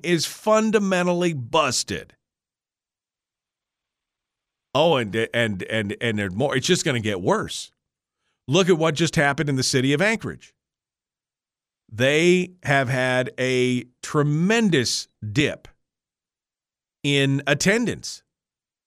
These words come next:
The attendance has dipped down to the lowest level in, like, six or seven years. And that doesn't even count the fact that they had almost a ten percent decrease in enrollment to begin with.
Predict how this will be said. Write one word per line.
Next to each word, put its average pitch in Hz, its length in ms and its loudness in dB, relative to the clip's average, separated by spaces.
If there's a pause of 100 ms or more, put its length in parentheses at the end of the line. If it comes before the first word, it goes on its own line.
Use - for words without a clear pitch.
(540)
The 135 100 2
attendance 180 520 0
has 123 200 2
dipped 117 380 -2
down 120 300 0
to 147 100 0
the 123 120 0
lowest 147 640 0
level 120 580 -2 (680)
in, 156 120 2
like, 139 240 2
six - 380 0
or 160 80 0
seven 151 380 0
years. 139 420 -4 (320)
And 143 100 0
that 220 120 2
doesn't 247 260 2
even 180 180 2
count 240 300 0
the 165 80 2
fact 107 400 -2 (320)
that 139 140 0
they 220 140 6
had 196 200 4
almost 190 340 4
a 135 120 2
ten 233 340 -2
percent 190 460 0
decrease 180 560 0
in 190 160 -2
enrollment 196 600 4
to 180 100 2
begin 170 480 0
with. 107 320 -4